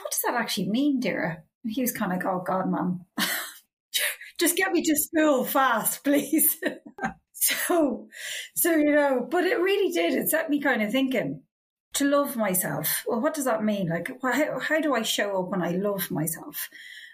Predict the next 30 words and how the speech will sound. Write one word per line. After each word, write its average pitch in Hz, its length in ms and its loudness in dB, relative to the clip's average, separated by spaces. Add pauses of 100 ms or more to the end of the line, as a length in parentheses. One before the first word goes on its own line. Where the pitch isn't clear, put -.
(120)
You 226 120 2
know, 180 200 2
maybe 185 340 0
it's, - 140 -4
"Oh, - 80 -2
I'm 185 180 0
gonna 185 120 0
make 185 180 0
myself 180 260 -2
a - 60 -20
beautiful 185 380 -4
bath, 262 600 0
I'm 202 80 -2
gonna 196 120 -2
have 180 120 -4
candles," 233 500 0
or 220 100 2
whatever 269 320 2
it 214 100 0
is, 202 260 0
or 190 60 0
"I'm 185 100 0
gonna 208 200 0
go 214 300 0
out 202 120 2
and 185 100 -4
have 180 100 -2
a 180 60 -2
coffee," 220 540 0
or 185 400 2